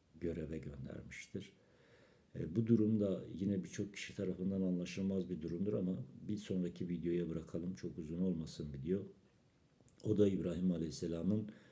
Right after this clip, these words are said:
dört kuşu, e, meselesinde saklıdır. Hani "İbrahim Rabbim ölüleri nasıl dirilttiğini bana göster. İnanmadın mı? İnandım.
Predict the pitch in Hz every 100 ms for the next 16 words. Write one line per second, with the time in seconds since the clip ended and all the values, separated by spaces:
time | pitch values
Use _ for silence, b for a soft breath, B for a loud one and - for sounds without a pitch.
0 | B B 82 104 107 - - - - 117
1 | 110 - - _ _ _ _ - 82 76
2 | 73 73 73 67 67 - - - - -
3 | - 90 92 78 - - 73 73 - -
4 | - - 76 71 104 - B B B B
5 | B B B 87 87 85 85 - 92 76
6 | 85 80 82 80 71 - 71 67 - -
7 | - 78 73 76 78 78 - 78 71 78
8 | 76 - 73 73 73 71 69 67 - -
9 | 69 - _ _ _ b b b b b
10 | b b _ - 117 147 98 87 76 69
11 | - - 78 78 76 82